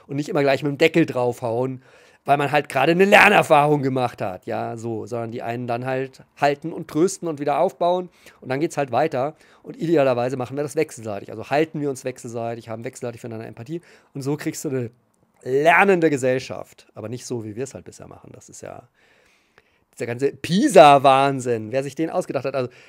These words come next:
das ist, ich kann euch sagen, Leute, die sich pisa ausgedacht haben, sind keine A-, Leute, die Ahnung haben von Menschen. Ja, und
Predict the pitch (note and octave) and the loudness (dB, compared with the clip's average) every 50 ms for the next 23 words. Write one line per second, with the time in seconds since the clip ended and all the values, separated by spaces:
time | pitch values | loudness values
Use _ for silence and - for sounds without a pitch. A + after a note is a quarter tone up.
0 | _ - - C#3 C#3+ - - - - - - F3+ A#3+ A3+ - F#3 F3 E3 D#3+ F3 | _ -18 -18 -18 -16 -16 -16 -16 -8 -4 -4 -2 -2 0 0 0 0 0 -2 -4
1 | E3 C#3 F3 F#3+ F3 D#3 D#3+ D#3 - - A#3 C4+ C4+ F3 D3+ D3 - - C3+ B2+ | 0 0 0 0 0 -2 -6 -8 -4 -2 2 4 4 4 4 2 -2 -4 -4 -6
2 | A#2+ - - C#3+ C#3 C#3+ C3+ C3 B2 D3 D3+ D3+ D3+ - - - - C3 B2+ C3 | -6 -6 -4 -4 -4 -4 -6 -8 -8 -6 -6 -6 -6 -6 -8 -12 -12 -10 -10 -10
3 | - B2+ B2 B2 D3 D#3+ D3 B2 C3 C3 C3+ - - - B2+ D3+ D#3 A#2+ C3 C3+ | -10 -6 -4 -2 -2 -2 -4 -6 -10 -12 -12 -10 -6 -4 -4 -4 -4 -4 -6 -8
4 | C3 B2+ - B2+ A#2+ A#2 A2 B2+ D#3 G3 - - - G#2 G#2 A2+ _ _ _ _ | -8 -8 -10 -12 -10 -10 -8 -10 -10 -10 -12 -14 -16 -16 -18 -20 _ _ _ _
5 | _ _ _ _ _ _ _ _ - A2+ B2+ C3+ - F3+ _ - B2 G#2+ - | _ _ _ _ _ _ _ _ -18 -18 -18 -18 -20 _ _ -20 -20 -20 -20